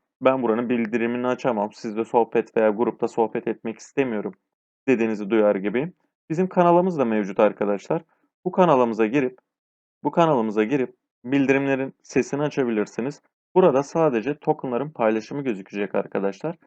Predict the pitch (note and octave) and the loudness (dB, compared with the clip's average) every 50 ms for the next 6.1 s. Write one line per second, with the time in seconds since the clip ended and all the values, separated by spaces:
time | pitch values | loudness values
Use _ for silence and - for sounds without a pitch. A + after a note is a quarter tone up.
0 | _ _ _ _ _ _ _ - F3 F3 - F#3 F3 F3 E3+ D#3 D#3 D#3 D3 - | _ _ _ _ _ _ _ -4 -4 -2 -2 -2 -2 0 0 2 2 0 0 -2
1 | D3+ D3 D3 D#3 E3+ E3 B2+ A#2+ A2+ A#2+ D3 D#3+ - - D#3 D#3+ D#3 B2+ A2 A2 | -2 0 2 4 4 2 2 0 -2 0 0 2 4 4 4 4 4 0 -2 -2
2 | D3 D#3+ D3+ B2+ G#2+ A#2+ A#2+ A#2 A#2+ C3+ C3 B2+ B2+ C3 B2+ B2+ A#2+ C3 C3 B2 | -2 -2 0 0 4 4 4 6 6 6 6 6 4 2 0 0 0 -2 -4 -4
3 | - - - A2 A2+ C#3+ - - _ _ _ _ _ _ _ - - D3+ E3 D#3+ | -4 -6 -8 -8 -8 -8 -10 -14 _ _ _ _ _ _ _ -2 0 2 2 2
4 | D3+ - - D3 - - E3 D#3+ D#3 F3 E3 D#3+ - D3+ - D#3 D#3 D3+ D3 D3 | 2 2 0 0 -2 -2 -6 -2 0 0 0 0 0 -2 0 0 -2 0 0 -2
5 | C#3+ D3 D3+ D#3 D3+ C#3+ C#3 C#3 - D#3 D3+ D#3 D3+ C3+ B2+ C3+ C3 B2 B2+ B2+ | 0 0 -2 -2 -4 -8 -10 -4 -2 0 2 2 2 2 0 -2 -2 -2 -2 -2
6 | B2 C3 | -2 -4